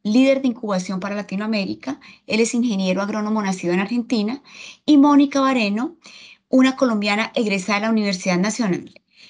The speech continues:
Ella es especialista de agronomía digital para Yara Latinoamérica. Juntos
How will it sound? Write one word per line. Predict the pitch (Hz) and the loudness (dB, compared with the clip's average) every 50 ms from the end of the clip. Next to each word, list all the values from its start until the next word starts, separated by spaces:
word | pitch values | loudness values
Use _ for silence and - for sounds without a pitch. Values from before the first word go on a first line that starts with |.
| _ _ - | _ _ -4
Ella | 175 185 185 196 190 190 | -2 0 2 2 2 2
es | 190 202 | 0 -2
especialista | 214 196 - 214 202 - 196 180 165 165 156 - - 185 | -4 -6 -8 -8 -6 -4 -2 -2 -2 -2 -4 -2 -4 -4
de | 185 | -2
agronomía | 196 208 208 220 220 233 240 220 202 220 240 269 | -2 -2 -2 -2 0 0 0 0 0 -2 -2 -4
digital | 254 - 208 185 185 180 180 - 208 247 269 - - - - _ _ | -4 -2 -2 -2 -2 -2 -2 0 -2 -2 -2 -4 -8 -18 -20 _ _
para | - 190 175 170 160 | -6 -4 -2 -2 -2
Yara | 165 160 151 151 | -2 -2 -4 -4
Latinoamérica. | 156 151 - - 135 120 95 92 - - - _ - - - _ _ | -6 -8 -6 -4 -4 -4 -4 -4 -6 -8 -12 _ -20 -20 -20 _ _
Juntos | _ - 262 294 302 294 277 277 - 320 339 - | _ 0 2 4 4 4 4 2 0 -8 -12 -12